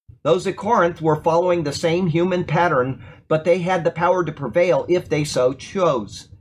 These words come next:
They had the truth of the gospel, and they possessed the knowledge that God is faithful. From those Old Testament passages, they saw that God never abandoned his people,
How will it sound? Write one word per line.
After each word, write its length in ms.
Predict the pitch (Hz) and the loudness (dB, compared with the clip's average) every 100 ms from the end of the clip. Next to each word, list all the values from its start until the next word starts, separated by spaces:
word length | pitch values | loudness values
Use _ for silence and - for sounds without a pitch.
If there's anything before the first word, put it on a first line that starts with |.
| _ _ _ - | _ _ _ -4
They 240 | 151 156 | 0 2
had 260 | 147 147 - | 2 0 0
the 80 | |
truth 280 | 123 160 147 | -2 -2 0
of 120 | 123 | -2
the 80 | 98 | -2
gospel, 600 | 123 110 - - 214 - _ _ - | 0 0 0 -2 -2 -4 _ _ -2
and 160 | 202 | 0
they 100 | 190 | 2
possessed 460 | 180 175 175 165 - | 0 0 0 0 0
the 120 | 170 | 0
knowledge 400 | 156 143 156 151 | 2 2 0 -2
that 220 | - 151 | -6 -4
God 460 | - 143 143 143 - - | -2 2 2 0 -6 -4
is 420 | 131 131 113 - _ _ _ _ | 0 0 -2 -14 _ _ _ _
faithful. 500 | 170 175 - 101 - _ _ _ _ _ - | 0 0 -2 -12 -14 _ _ _ _ _ -2
From 240 | 175 214 | 0 0
those 240 | 202 214 202 | 0 0 0
Old 180 | 214 | 0
Testament 460 | - 208 - 214 214 | 2 0 0 -6 -2
passages, 640 | 208 202 170 127 156 156 - | 0 0 -2 -2 -2 -2 0
they 140 | 165 | -2
saw 240 | 156 175 | 2 2
that 160 | 165 160 | 2 0
God 320 | 170 165 156 | 2 2 0
never 400 | 175 247 226 165 | 0 0 2 2
abandoned 500 | 156 208 220 131 139 | 2 0 0 0 0
his 220 | 147 165 | 2 0
people, 440 | - 208 220 123 | 0 -4 -2 -4